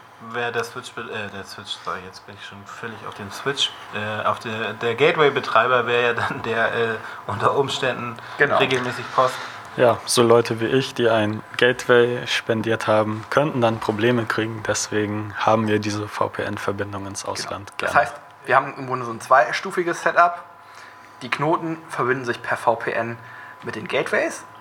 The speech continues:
Speaker 2: und dadurch sind die Knotenbetreiber geschützt. Und,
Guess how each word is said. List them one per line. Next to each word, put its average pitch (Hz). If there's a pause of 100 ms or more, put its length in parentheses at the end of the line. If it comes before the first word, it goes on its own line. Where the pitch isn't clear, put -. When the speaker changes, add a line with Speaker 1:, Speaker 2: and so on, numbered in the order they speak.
(140)
Speaker 2:
und 120
dadurch 117
sind 117
die 110
Knotenbetreiber 190
geschützt. - (640)
Und, 135